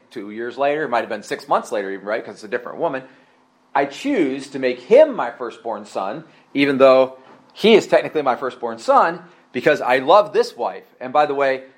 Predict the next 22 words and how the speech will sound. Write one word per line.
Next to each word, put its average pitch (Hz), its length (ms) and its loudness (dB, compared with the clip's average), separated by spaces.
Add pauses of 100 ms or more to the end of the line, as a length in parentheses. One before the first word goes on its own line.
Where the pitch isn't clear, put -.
(120)
when 131 120 -10
you 170 120 -2
love 175 200 4
your 143 120 -4
wife, 127 340 2
and 110 140 -14
the 110 80 -12
men 113 160 -10
in 107 100 -14
this 98 160 -18
room 104 100 -14
can 98 140 -16
attest 98 300 -8
this 98 160 -12
that 95 180 -8
are 92 100 -10
married, 123 340 0 (200)
when 123 140 -6
you 127 100 0
love 160 220 6
your 120 120 -6
wife, 123 300 0